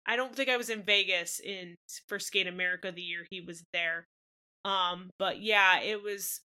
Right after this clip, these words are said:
I was sad to see this news, and, um, so sending our thoughts to, um,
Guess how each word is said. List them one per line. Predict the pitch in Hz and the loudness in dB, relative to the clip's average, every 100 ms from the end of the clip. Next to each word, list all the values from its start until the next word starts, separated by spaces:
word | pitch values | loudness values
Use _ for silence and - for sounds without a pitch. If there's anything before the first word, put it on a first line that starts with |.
| _ _ _ | _ _ _
I | 233 | -2
was | 247 240 | 0 2
sad | 240 220 214 | 6 6 4
to | 214 | -4
see | 208 220 | -6 -8
this | 185 190 - | -6 -8 -8
news, | 202 196 190 202 190 | -6 -6 -6 -10 -4
and, | 185 185 185 185 | -2 -2 -4 -4
um, | 180 175 175 _ _ _ - - _ _ | -2 -4 -8 _ _ _ -20 -20 _ _
so | - 196 185 - | -2 0 0 -2
sending | - 226 226 214 202 | -2 0 4 4 4
our | 180 196 190 190 180 | 4 4 4 2 0
thoughts | - 202 190 185 - - - | 2 4 4 4 -6 -6 -8
to, | 214 202 185 185 - | -8 -10 -10 -12 -8
um, | 185 175 170 | -8 -8 -10